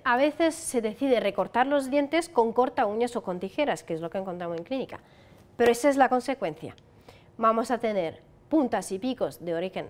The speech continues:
iatrogénica, con también un, em, daño que a veces puede ser muy grave de toda la corona clínica y de reserva.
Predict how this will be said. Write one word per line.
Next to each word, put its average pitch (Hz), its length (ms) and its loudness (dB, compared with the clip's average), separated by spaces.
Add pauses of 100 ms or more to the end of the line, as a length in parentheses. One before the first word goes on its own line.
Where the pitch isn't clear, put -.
(120)
iatrogénica, 254 800 -2
con 240 200 -2
también 233 420 -2 (520)
un, 214 340 0 (140)
em, 147 480 -8 (180)
daño 214 560 0 (480)
que 208 100 -2
a 190 80 2
veces 240 280 -2
puede 180 160 2
ser 220 160 -8
muy 214 180 -6
grave 233 420 0
de 208 340 -4 (180)
toda 240 220 8
la 254 120 2
corona 190 340 -2
clínica 294 340 2
y - 20 -2
de 185 140 0
reserva. 135 460 -8